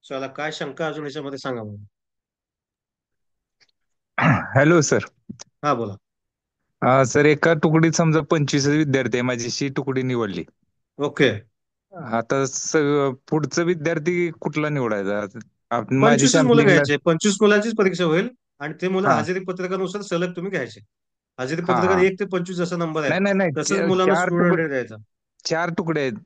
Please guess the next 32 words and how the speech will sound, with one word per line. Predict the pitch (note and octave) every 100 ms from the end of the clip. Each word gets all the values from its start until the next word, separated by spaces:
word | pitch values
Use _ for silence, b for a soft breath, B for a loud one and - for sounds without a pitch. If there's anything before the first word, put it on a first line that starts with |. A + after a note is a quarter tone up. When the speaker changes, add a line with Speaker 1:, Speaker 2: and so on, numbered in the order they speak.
| _ _
Speaker 2:
पंचवीस | E3 D3 E3+ D3+
पंचवीसच्या | F3 D3+ D3+ D#3+ C3+
चार | C#3+ A#2+
तुकडे | A2 G#2 F#2+
आहेत. | E2+ -
Speaker 1:
हा, | D3+ G3
मग | G3 F#3+
त्याच्यातली | F#3+ G#3 G#3+
जी | F3 G3
तुकडी | G3+ G#3+ A3
निवडली | G#3 G#3+ A3
गेली, | G#3+ G#3 D3+
त्या | B2+ F3 F3+
तुकडीतली | F#3 F#3+ G3 C3
Speaker 2:
हा. | B2+
Speaker 1:
सर्व | F#3+
मुलं | F#3 F#3+
बसवायची. | F#3+ E3 C#3+ B2 E3 E3
पंचवीस | F#3 F3+ G3+
मुलं | A#3+ A3 G#3
परीक्षा | F#3+ F3
देतील. | C3+ A2+ G#2+
Speaker 2:
ओके, | - _ _ _ -
Speaker 1:
पंचवीस | D#3+ D3 D3
पेक्षा | - A#2 G#3
Speaker 2:
ओके. | B2+
Speaker 1:
जास्त | F#3+ F#3+
मुलं | G3 G3
तुमची | G3 F#3
परीक्षा | F#3 F3+ F#3
देणार | E3+ D3+ E3
नाहीत. | F3